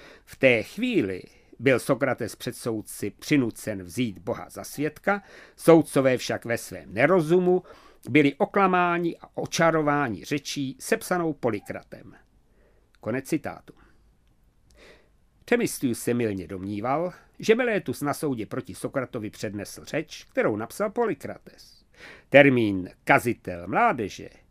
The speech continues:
nicméně nepřipisuje Polykratovi, nýbrž Melétovi ve formální obžalobě,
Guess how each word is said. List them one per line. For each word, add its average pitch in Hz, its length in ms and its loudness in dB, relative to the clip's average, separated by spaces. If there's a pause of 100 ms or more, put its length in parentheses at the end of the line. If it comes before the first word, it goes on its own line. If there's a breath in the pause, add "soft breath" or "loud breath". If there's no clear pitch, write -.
(120)
nicméně 127 520 -2
nepřipisuje 107 680 -10
Polykratovi, 95 640 -8 (400 loud breath)
nýbrž 156 360 2
Melétovi 139 560 4
ve 113 80 -4
formální 113 600 -4
obžalobě, 107 640 -4